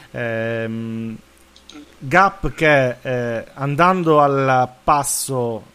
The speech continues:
eh, seppur spedito dalla Juventus, eh, senza Cristiano Ronaldo, mm, non sarebbe stato possibile colmare in tempi brevi, forse neanche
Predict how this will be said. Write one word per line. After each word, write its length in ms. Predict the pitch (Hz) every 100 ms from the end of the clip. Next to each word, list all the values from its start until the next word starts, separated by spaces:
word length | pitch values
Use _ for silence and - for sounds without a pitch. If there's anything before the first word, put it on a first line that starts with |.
| -
eh, 340 | 113 110 104 90
seppur 420 | - 123 - 160
spedito 520 | - 139 135 147 120
dalla 180 | 110 113
Juventus, 760 | 117 127 127 113 117 113 - 113 104 - - - - - - _ _ _ _ _ _ - -
eh, 260 | 120 107 95
senza 440 | - 165 156 -
Cristiano 400 | 127 131 - 147
Ronaldo, 720 | 160 160 123 127 120 131 131 - _ _ _ _ _
mm, 420 | 139 135 135 135 139
non 180 | 147
sarebbe 440 | 139 135 131 127 127
stato 540 | - 127 123 131 123 113
possibile 580 | 131 - 139 135 135 123
colmare 840 | 127 123 120 113 113 113 110 107 - _ - -
in 140 | 127 123
tempi 320 | 127 120 120
brevi, 500 | 120 139 120 110 104
forse 420 | - 151 143 -
neanche 560 | 123 131 151 - 135 123